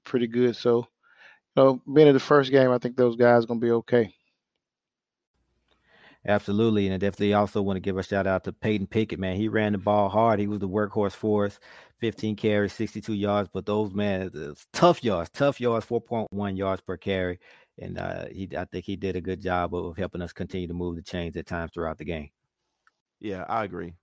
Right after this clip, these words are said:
Speaker 3: And, you know, he, he stiffed on a couple of guys on one of those big runs that he
Speaker 2: <laughs>
Speaker 3: had. His longest run was, I think, about twenty-five yards, um, where he, he kinda bulldozed over a couple of guys, uh, to get to the next level in the secondary. So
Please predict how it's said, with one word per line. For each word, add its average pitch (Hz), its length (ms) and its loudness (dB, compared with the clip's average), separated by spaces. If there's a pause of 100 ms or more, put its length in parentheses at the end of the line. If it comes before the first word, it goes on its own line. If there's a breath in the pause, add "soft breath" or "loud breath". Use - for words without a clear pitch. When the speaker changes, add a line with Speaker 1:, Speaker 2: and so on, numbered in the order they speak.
(120)
Speaker 3:
And, 92 100 -12
you 98 80 -8
know, 98 240 -10 (640)
he, 95 160 -10
he 110 200 -10
stiffed 147 340 -6
on 127 160 -2
a 110 40 -10
couple 151 320 -4
of 110 60 -2
guys 101 340 -2
on 95 120 -10
one 101 140 -6
of 101 60 -8
those 98 200 -6
big 95 280 -10
runs 104 240 -4
that 98 160 -4
he 92 60 -14
Speaker 2:
<laughs> - 20 -18
Speaker 3:
had. 87 380 -12
His - 160 -16
longest 104 420 -8
run 104 300 -8
was, 92 100 -10
I 92 80 -10
think, 98 220 -12
about 90 400 -8 (500)
twenty-five 104 580 -4
yards, 107 520 -4
um, 85 440 -16
where 87 220 -12
he, 98 300 -14
he 95 200 -20
kinda 101 200 -10
bulldozed 107 520 -4
over 98 160 -8
a 98 40 -12
couple 104 300 -8
of 101 80 -8
guys, 101 440 -4 (520)
uh, 87 200 -10
to 85 100 -20
get 101 180 -8
to 110 80 -10
the 95 100 -10
next 98 260 -8
level 101 320 -4
in 95 100 -8
the 98 60 -12
secondary. 92 600 -10
So 90 380 -10